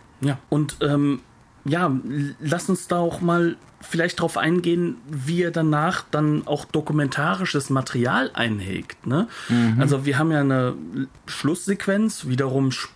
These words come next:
Speaker 1: Spoiler-Podcast. Ähm, wir erleben dann, wie Berlin gefallen ist, ähm,
Speaker 2: Mhm.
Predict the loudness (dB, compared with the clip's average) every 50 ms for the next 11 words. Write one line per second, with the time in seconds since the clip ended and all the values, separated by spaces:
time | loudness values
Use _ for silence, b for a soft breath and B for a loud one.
0 | -20 -16 -14 -12 -12 -8 -4 -2 0 0 2 2 2 0 0 -2 -6 -12 -20 -20
1 | -20 -20 _ -20 -18 -6 -4 -4 -4 -4 -4 -4 0 2 2 2 2 0 -2 -8
2 | -14 -16 B B B B B B B B B -4 -2 0 2 2 2 2 2 0
3 | -2 -6 -8 -8 -4 -2 0 2 2 2 2 2 2 2 2 2 2 2 2 2
4 | 2 0 0 2 2 2 4 4 4 2 2 0 0 0 0 2 2 0 0 2
5 | 2 2 2 2 2 0 0 -4 -2 0 0 2 2 2 4 4 4 2 2 0
6 | -2 -6 -12 -12 -6 -2 0 2 2 2 4 4 4 4 2 2 0